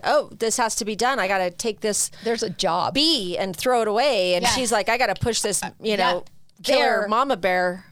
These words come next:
Speaker 2: off the
Speaker 1: off."
Speaker 2: wall to get
Speaker 3: Yeah.
Speaker 2: away from
Speaker 1: Yeah.
Speaker 2: my poochies.
Speaker 3: I, I, I, I don't know how I didn't immediately start filming.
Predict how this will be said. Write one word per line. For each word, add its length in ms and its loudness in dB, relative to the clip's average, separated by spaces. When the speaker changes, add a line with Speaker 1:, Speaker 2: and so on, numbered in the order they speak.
Speaker 2:
off 220 2
the 80 2
Speaker 1:
off." 60 -6
Speaker 2:
wall 340 2
to 100 -6
get 120 0
Speaker 3:
Yeah. 60 2
Speaker 2:
away 140 0
from 80 -6
Speaker 1:
Yeah. 140 2
Speaker 2:
my 140 -4
poochies. 600 -8
Speaker 3:
I, 180 0
I, 440 2
I, 60 0
I 40 -2
don't 240 -2
know 160 2
how 640 2
I 140 0
didn't 320 -4
immediately 640 -2
start 340 -2
filming. 500 -6